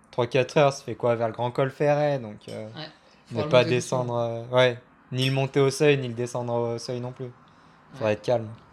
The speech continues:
Speaker 2: Et parce qu'après, il y a la section de plat à la Foulie, qu'il va falloir bien gérer jusqu'à Pratfort.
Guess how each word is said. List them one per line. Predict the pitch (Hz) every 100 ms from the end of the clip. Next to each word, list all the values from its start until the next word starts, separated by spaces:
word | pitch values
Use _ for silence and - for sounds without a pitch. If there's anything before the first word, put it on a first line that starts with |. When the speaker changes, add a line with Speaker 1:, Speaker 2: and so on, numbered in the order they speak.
| - - - -
Speaker 2:
Et | - 196
parce | -
qu'après, | 175 196
il | 185
y |
a |
la | 170
section | - 185 - 185
de |
plat | 180 196
à | 180
la | 165
Foulie, | - 180 233 - - _ _ _ _ _ _ _
qu'il | - 151
va |
falloir | 143 165 160
bien | 151 170
gérer | 165 170 165 185 254 - _ _
jusqu'à | - - - 151 151
Pratfort. | 147 - 180 - 196 233 -